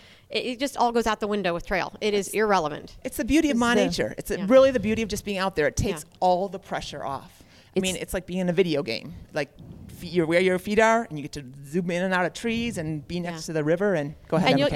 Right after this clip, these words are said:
Speaker 2: K.
Speaker 1: you'll be, you'll be amazed. Also, it just mentally how fast the trail time goes because, 'cause you are so engaged. You, you know, you're, you're,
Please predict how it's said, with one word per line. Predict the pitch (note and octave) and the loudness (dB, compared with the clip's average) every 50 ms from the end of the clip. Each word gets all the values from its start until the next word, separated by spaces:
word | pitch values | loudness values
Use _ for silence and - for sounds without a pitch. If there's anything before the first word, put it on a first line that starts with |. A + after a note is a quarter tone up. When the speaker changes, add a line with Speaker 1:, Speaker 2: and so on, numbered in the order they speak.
| D4+ - | 2 2
Speaker 2:
K. | D#4+ | 2
Speaker 1:
you'll | D4 C4+ | 2 2
be, | C4 C4 | 2 0
you'll | C#4+ C#4+ | 0 0
be | B3+ C4+ | 2 0
amazed. | C4 C4 C4+ C4 - | 2 2 0 2 2
Also, | - A#3+ B3 C4 A#3+ A#3 | 2 2 2 2 2 2
it | G3 G#3+ G#3 - | 2 0 0 -2
just | G#3 A#3 G#3+ - | -4 -6 -4 -4
mentally | A3+ A3 G3+ G3+ G3+ B3+ C#4+ D#4 | -4 -2 -2 -2 -2 -2 -2 0
how | E4 D#4+ C4 | 0 0 0
fast | - - D4 D4+ D4+ C#4+ - - | 2 2 2 2 2 0 -4 -6
the | - D4 | -6 -4
trail | - D4 C#4 C#4+ D4+ | 0 0 0 0 0
time | - D#4+ D#4 D#4 D4+ | 0 -2 -4 -2 -2
goes | E4+ F4+ F#4+ F#4+ D#4+ | -2 -2 -2 -2 -4
because, | - B3 A#3 B3 B3 A3+ - - - - - - | -4 -4 -2 -2 -2 -2 -4 -12 -18 -16 -6 -2
'cause | D4 C4+ C4+ | 0 2 2
you | D4 C#4 | 4 4
are | C4+ C4+ C#4 C4+ | 4 4 4 2
so | - C4+ A#3 | 2 0 0
engaged. | G#3 F#3+ F3 F3 E3 D#3+ D#3 E3+ - - - | 0 0 0 -2 -2 -2 -4 -8 -12 -10 -6
You, | G3+ A3 G#3 | -4 -4 -2
you | G3 | -2
know, | G#3 G#3 | -2 -2
you're, | G3 G3+ A3 A3+ | -2 -2 -4 -4
you're, | - G#3 A#3 A#3 A#3 A#3 A3+ | -4 -4 -4 -2 -2 -2 -4